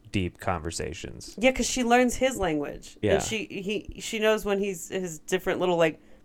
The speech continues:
Speaker 2: "Mm,
Speaker 1: Mm.
Speaker 2: mm, mm,
Speaker 1: Mm.
Speaker 2: mm." Yeah.
Speaker 1: <laughs>
Speaker 2: She knows, she, yeah, she, absolutely.
Speaker 1: Yeah.
Speaker 2: And
Speaker 1: And she still wants to have sex with Michael Trent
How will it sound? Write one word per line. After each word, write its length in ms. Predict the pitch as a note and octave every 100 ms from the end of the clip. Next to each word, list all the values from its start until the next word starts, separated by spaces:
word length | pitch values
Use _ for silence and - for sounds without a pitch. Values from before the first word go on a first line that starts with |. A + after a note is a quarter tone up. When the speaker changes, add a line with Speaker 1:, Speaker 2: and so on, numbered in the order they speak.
| -
Speaker 2:
"Mm, 240 | C3 B2+ B2+ - -
Speaker 1:
Mm. 280 | G#2+ F#2+ F#2+
Speaker 2:
mm, 300 | C3+ C3 - _ - _ _ _ -
mm, 300 | B2 B2 B2 - - _ _ _ -
Speaker 1:
Mm. 500 | A2 F2 F2 F#4 - - - - - - -
Speaker 2:
mm." 340 | E4 - F#4+
Yeah. 340 | C#4 D#4+ D#3+ C3+ - - -
Speaker 1:
<laughs> 1080 | G#3+ - - - - G4+ - F#4 - - - - - - -
Speaker 2:
She 160 | -
knows, 320 | C4 D4+ B3+ -
she, 280 | - - C4
yeah, 360 | - D4 D#3+
she, 380 | - - B3 A3+ - - - - -
absolutely. 720 | A#3 C4+ C4 C#4+ D#4+ - E2 -
Speaker 1:
Yeah. 260 | A2+ G2 G#2 - - - _ -
Speaker 2:
And 580 | G3 F#3+ G3 F#3+ F3+ E3
Speaker 1:
And 100 | B2+
she 120 | D3
still 400 | C#3 E3 D#3 D3
wants 240 | C3 B2
to 80 | -
have 180 | A2+ G2+
sex 260 | - F#2 -
with 140 | F2
Michael 240 | F2 -
Trent 320 | D2 - C2